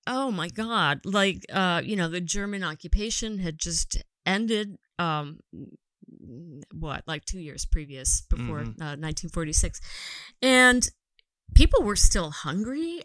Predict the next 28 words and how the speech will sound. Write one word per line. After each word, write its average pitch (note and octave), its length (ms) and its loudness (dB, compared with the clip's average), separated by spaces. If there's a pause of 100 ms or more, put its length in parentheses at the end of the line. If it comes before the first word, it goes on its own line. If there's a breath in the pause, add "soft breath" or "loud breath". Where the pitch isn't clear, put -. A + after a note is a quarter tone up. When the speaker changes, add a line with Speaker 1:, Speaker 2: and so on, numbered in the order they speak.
Speaker 2:
Yeah. D3+ 220 2
Speaker 1:
um, C#3 140 -4 (480 loud breath)
eh, F3 100 -4 (200)
eh, G3+ 40 0 (180)
didn't A#3 220 0
have G#3+ 220 4
any D#3 120 -2
food. C#4+ 500 -4
Uh, F3+ 200 0 (120)
Jean A#3+ 380 -2
Cocteau, G#3+ 560 -6
I E3 40 -4
think, E3 320 2
was E3+ 460 -4
receiving, F3+ 760 -6
like, E3 280 -8
gifts - 360 -6
of D3+ 100 -14
food E3 480 -10
from C#3+ 240 -16
friends D#3 680 -8
in D3+ 260 -12
California, D#3 920 -10
Speaker 2:
Mm. B2+ 80 -6
Speaker 1:
like, A#2+ 300 -4
at D3+ 160 -10
the D3 80 -10
time C#3+ 380 -6